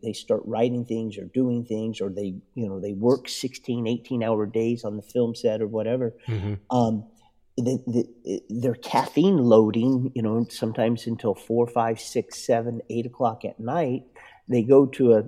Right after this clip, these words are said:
Speaker 1: you know, whatever, an event or something, have a glass of wine or two, and then they get home and they're just sitting in bed, and then, you know, they start popping Ambien or other things, sleep aids, to try to get to sleep. And, and it, it really woke me up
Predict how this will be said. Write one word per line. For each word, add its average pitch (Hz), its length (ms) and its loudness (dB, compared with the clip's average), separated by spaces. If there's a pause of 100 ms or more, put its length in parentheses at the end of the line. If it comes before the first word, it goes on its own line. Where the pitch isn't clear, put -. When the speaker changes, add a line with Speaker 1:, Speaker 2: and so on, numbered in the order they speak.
(120)
Speaker 1:
you 143 80 -2
know, 104 300 -6
whatever, 117 580 2
an 117 200 -4
event 113 420 -2
or 117 60 -8
something, 117 380 -4
have 117 140 -4
a 107 60 -6
glass 113 300 -6
of 107 80 -8
wine 131 280 0
or 110 80 0
two, 120 320 0 (440)
and 127 120 2
then 123 140 2
they 120 100 2
get 117 200 0
home 147 360 4
and 113 140 0
they're 110 60 0
just 113 320 -4
sitting 147 240 0
in 110 180 -4
bed, 135 300 6
and 120 180 2
then, 120 180 2 (360)
you 151 100 2
know, 113 100 2
they 123 120 2
start 123 400 0 (360)
popping 120 460 -2 (100)
Ambien 123 520 0
or 101 200 -2
other 117 320 0 (100)
things, 131 380 -2
sleep - 380 -4
aids, 110 300 -2
to 113 100 -10
try 127 320 0
to 131 100 -2
get 117 240 -6
to - 80 -18
sleep. - 440 -8
And, 104 180 -2 (580)
and 120 240 -4
it, 123 200 -2
it 139 180 0
really 175 420 10
woke 131 380 6
me 135 180 -2
up 123 320 2